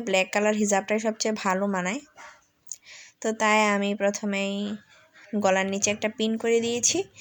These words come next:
এরপর, আহ, আর একটা পাশ আমি খাটো নিয়েছি, আর একটা পাশ লম্বা নিয়েছি। এরপর যে লম্বা পাশটা রয়েছে সেটাকে আমি মাথার উপর দিয়ে ঘুরিয়ে অপর পাশে নিয়ে চলে যাব এবং খুবই টান টান করে, একদম টাইট করে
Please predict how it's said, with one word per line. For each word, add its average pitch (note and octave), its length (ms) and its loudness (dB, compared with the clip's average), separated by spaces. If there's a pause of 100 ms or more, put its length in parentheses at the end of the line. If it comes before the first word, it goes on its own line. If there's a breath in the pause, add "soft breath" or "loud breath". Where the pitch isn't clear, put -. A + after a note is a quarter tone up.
(420 loud breath)
এরপর, A#3 480 4 (100)
আহ, G#3 280 -2
আর F#3+ 180 2
একটা G3+ 280 2 (120)
পাশ G3+ 300 2
আমি G#3 180 0
খাটো G#3 380 -2
নিয়েছি, G#3 320 2
আর A3+ 100 2
একটা A3+ 180 -4
পাশ A#3 240 0
লম্বা G3 260 0
নিয়েছি। F3+ 280 -2
এরপর F#3 300 -2
যে F#3 140 -2
লম্বা F3 280 -2
পাশটা A3 360 -2
রয়েছে G#3+ 320 2 (480 loud breath)
সেটাকে C4 580 2
আমি G3+ 320 2
মাথার G3+ 540 0
উপর G3+ 340 -2
দিয়ে A3+ 220 2
ঘুরিয়ে A3+ 360 2 (100)
অপর G#3+ 240 2
পাশে A#3 240 0
নিয়ে A#3 220 0
চলে A#3+ 260 2
যাব A3 200 0 (500 loud breath)
এবং A3+ 240 2 (120)
খুবই A#3+ 320 2 (160)
টান G#3+ 260 6 (140)
টান A#3 240 4
করে, A3+ 260 2 (120)
একদম G#3+ 440 2
টাইট G3 400 2
করে A3 220 0